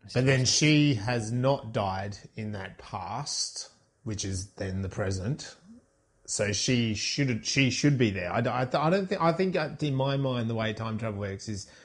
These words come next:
Speaker 1: she should stay. But with him being shot and dying, he should vanish, but so should his backpack. Like, his
Speaker 2: Well,
Speaker 1: whole
Speaker 2: uh,
Speaker 1: thing should
Speaker 2: I,
Speaker 1: vanish.
Speaker 2: I disagree. He should just stay there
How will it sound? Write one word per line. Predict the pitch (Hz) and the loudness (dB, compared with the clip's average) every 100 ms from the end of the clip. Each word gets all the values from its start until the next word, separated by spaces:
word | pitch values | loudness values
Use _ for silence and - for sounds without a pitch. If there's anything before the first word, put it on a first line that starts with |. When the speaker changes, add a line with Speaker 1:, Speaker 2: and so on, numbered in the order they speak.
| - | -6
Speaker 1:
she | - 131 | 4 4
should | 120 117 | 6 2
stay. | - 139 107 | 2 2 2
But | 117 | 0
with | 120 107 | -2 -2
him | 156 170 165 | 0 2 4
being | 135 120 110 101 - _ | 4 2 0 -4 -10 _
shot | - 117 101 101 | -2 0 0 -2
and | 104 | -2
dying, | 98 95 92 95 131 139 _ _ _ _ | -2 -4 -6 -6 -6 -6 _ _ _ _
he | - 139 | 2 4
should | - 131 | 4 2
vanish, | 110 113 113 | 2 2 0
but | - 113 | -2 -4
so | - 143 | 4 6
should | 143 131 | 6 2
his | 120 | 0
backpack. | 110 104 - 113 - - _ - | -2 -6 -6 -8 -8 -14 _ -6
Like, | 120 110 | -4 2
his | 123 | 4
Speaker 2:
Well, | 139 | 6
Speaker 1:
whole | 131 | 6
Speaker 2:
uh, | 127 | 6
Speaker 1:
thing | 135 120 | 2 -2
should | 170 | 0
Speaker 2:
I, | 196 | 0
Speaker 1:
vanish. | 160 | 0
Speaker 2:
I | 180 | -2
disagree. | 151 147 196 - - | -2 -2 -4 -6 -4
He | 160 | -2
should | 220 - 131 | -2 -4 -6
just | 127 | -6
stay | - 147 208 | -4 -4 -4
there | 156 104 - | -6 -8 -14